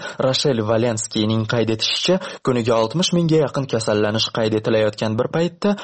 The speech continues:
xavf guruhida bo'lgan yoki hali emlanmagan aholi vakillarini muhofaza qilmoq darkor. "Pandemiyani to'liq yengganimiz yo'q. Aholining to'qson foizdan ko'prog'i hali emlanmagan. Shu sabab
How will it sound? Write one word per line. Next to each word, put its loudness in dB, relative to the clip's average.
xavf -2
guruhida 0
bo'lgan 0
yoki 0
hali 2
emlanmagan 0
aholi 0
vakillarini 0
muhofaza -2
qilmoq -2
darkor. -2
"Pandemiyani 4
to'liq 0
yengganimiz 0
yo'q. 0
Aholining 0
to'qson 0
foizdan 0
ko'prog'i 0
hali 0
emlanmagan. 0
Shu 0
sabab 0